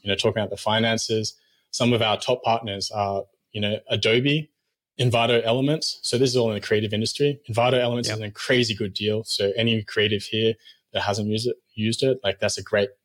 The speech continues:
Speaker 1: person to work with. Skillshare is another one. Canva, even,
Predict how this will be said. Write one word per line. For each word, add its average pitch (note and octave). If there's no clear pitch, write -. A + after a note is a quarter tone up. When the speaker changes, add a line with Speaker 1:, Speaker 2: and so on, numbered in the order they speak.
Speaker 1:
person G2+
to G2
work G#2+
with. A2+
Skillshare B2+
is A#2
another A2+
one. A2+
Canva, A#2
even, A2